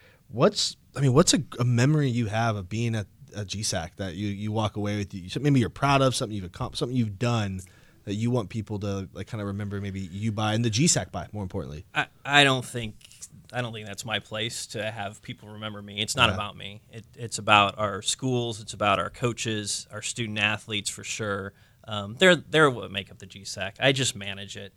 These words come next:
Speaker 2: It, it's not about me. Um, there are some things that we've done as a conference. Um, our, we've created the Champions of Character Award, um, to honor our former commissioner, Cliff Hamlow, who,
Speaker 1: Hmm.
Speaker 2: who was the first commissioner and only until me,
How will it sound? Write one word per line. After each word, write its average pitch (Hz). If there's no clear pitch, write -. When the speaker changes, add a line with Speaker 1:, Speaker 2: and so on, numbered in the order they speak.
Speaker 2:
It, 117
it's 117
not 104
about 95
me. 101
Um, 104
there 139
are 139
some 127
things 131
that 113
we've 113
done 110
as 104
a 101
conference. 135
Um, 104
our, 110
we've 110
created 110
the 104
Champions 101
of -
Character 104
Award, 101
um, 101
to -
honor 104
our 101
former 104
commissioner, 101
Cliff -
Hamlow, 107
who, 107
Speaker 1:
Hmm. 95
Speaker 2:
who 107
was 104
the 101
first -
commissioner 113
and 104
only 113
until 110
me, 117